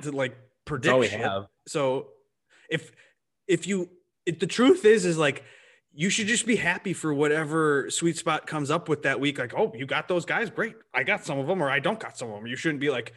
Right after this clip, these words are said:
Speaker 1: "What do you know that, uh, that, that I don't know? I need to know stuff about what you know. Uh,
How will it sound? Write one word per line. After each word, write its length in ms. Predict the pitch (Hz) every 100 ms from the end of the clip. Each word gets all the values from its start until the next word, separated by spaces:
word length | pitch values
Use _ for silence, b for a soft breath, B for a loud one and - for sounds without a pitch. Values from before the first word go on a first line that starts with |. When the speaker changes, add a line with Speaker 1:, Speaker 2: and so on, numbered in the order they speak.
| b b b _
Speaker 1:
"What 120 | 185
do 40 | 160
you 120 | 196
know 120 | 175
that, 220 | 131 110 -
uh, 100 | 127
that, 300 | 123 147 -
that 120 | 151
I 120 | 135 208
don't 160 | 220
know? 200 | 113 - _ _ _ _ _ _ _
I 100 | 139
need 200 | 143 139
to 40 | 131
know 220 | 139 277
stuff 400 | - - - -
about 220 | 131 135 143
what 120 | 143
you 140 | 156
know. 300 | 151 247 - _ _ _ _
Uh, 60 | _